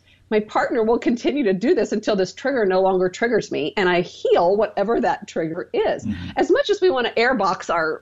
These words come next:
Speaker 1: partner and say, "God, would you please just stop it?"
Speaker 2: <laughs> Right.
Speaker 1: It truly is our own lesson
Speaker 2: Okay.
Speaker 1: to
Speaker 2: Okay.
Speaker 1: learn. Mm-hmm.
Speaker 2: All right.
Speaker 1: And, and I, and I just want to touch real quick, John, on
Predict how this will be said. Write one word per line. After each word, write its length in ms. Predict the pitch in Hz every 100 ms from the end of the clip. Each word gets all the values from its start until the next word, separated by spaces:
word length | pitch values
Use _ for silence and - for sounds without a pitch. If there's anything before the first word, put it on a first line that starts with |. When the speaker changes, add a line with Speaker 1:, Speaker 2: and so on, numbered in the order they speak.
| -
Speaker 1:
partner 480 | - 262 302 226 180
and 180 | 185 180
say, 260 | 190 190 - _ -
"God, 260 | 370 311
would 100 | 214 226
you 60 |
please 240 | 320 440 370
just 280 | 226 - -
stop 300 | 339 - -
it?" 180 | - -
Speaker 2:
<laughs> 100 | -
Right. 260 | 98 92 -
Speaker 1:
It 120 | - -
truly 680 | - - 349 453 269 226 -
is 480 | 330 320 160 175 -
our 260 | 156 170 -
own 180 | 170 175
lesson 420 | 165 170 - - - -
Speaker 2:
Okay. 240 | - 92 85
Speaker 1:
to 100 | - 160
Speaker 2:
Okay. 100 | 151
Speaker 1:
learn. 280 | 160 - - -
Mm-hmm. 200 | 233 240
Speaker 2:
All 60 | 262 - - 202
right. 80 | - 427 466
Speaker 1:
And, 140 | 285 -
and 120 | 247
I, 80 | 240 226
and 80 | 247
I 100 | 240
just 180 | 240 -
want 100 | 339
to 60 | 226
touch 280 | - 220
real 80 | 208
quick, 220 | 190 208
John, 240 | 208 170 160
on 360 | 175 175 170